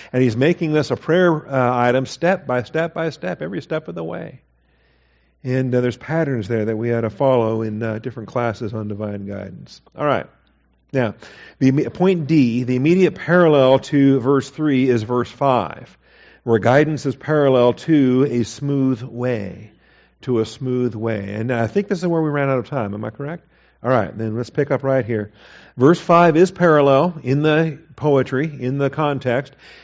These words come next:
and, uh, in addition to additional parallels in verse six and verse eight, so we'll see them under point E,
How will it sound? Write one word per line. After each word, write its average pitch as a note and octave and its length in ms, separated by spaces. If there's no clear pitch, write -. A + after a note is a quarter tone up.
and, C3 320
uh, C3+ 200
in C3+ 140
addition D3+ 400
to D3+ 140
additional D#3 540
parallels A2 640
in A#2+ 120
verse A#2+ 240
six C#3+ 280
and B2 100
verse A#2+ 240
eight, B2+ 320
so - 80
we'll A2+ 140
see C3 220
them B2 280
under A#2+ 220
point A#2 340
E, A2+ 440